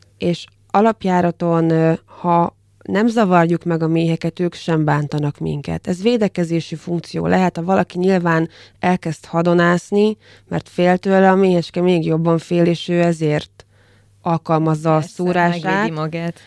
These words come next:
Speaker 1: Viszont, ö, ezt is szoktam mondani, hogy sajnos a méhecske akkor, ha megszúr minket, ő már ezáltal meg is fog halni.
Speaker 2: Igen, mert hogy a fullánkját
Speaker 1: Igen, a
Speaker 2: elveszíti.
Speaker 1: fullánk, ilyen, ilyen tőrös, ö, fullánkja van, és hogyha az beleszakad a bőrbe,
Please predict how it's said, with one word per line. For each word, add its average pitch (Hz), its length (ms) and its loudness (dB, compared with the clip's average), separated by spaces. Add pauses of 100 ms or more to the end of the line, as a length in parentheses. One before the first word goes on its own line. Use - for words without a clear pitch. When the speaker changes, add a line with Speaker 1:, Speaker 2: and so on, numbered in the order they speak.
(120)
Speaker 1:
Viszont, 196 480 -4
ö, 196 40 0
ezt 190 400 2
is 226 80 -4
szoktam 185 440 -6
mondani, 180 420 2
hogy 180 220 0
sajnos 202 440 -2
a 175 60 -2
méhecske 170 640 -2
akkor, - 240 -6
ha 160 140 -8
megszúr 180 500 -2
minket, 165 440 -2
ő 170 80 -6
már 165 180 -4
ezáltal 156 420 -4
meg 151 180 -6
is 147 140 -14
fog - 200 -12
halni. 139 440 -4
Speaker 2:
Igen, 185 140 -8
mert 180 200 -8
hogy 180 120 -8
a 185 120 -8
fullánkját 185 720 -6
Speaker 1:
Igen, 254 140 -4
a - 20 -2
Speaker 2:
elveszíti. 180 260 -6
Speaker 1:
fullánk, 196 440 2
ilyen, 185 380 -4
ilyen 180 280 0
tőrös, 185 580 -2
ö, 175 300 2
fullánkja 180 600 0
van, 185 320 2
és 180 220 -4
hogyha - 240 -8
az 170 120 -2
beleszakad 175 720 0
a 160 60 -2
bőrbe, 175 640 0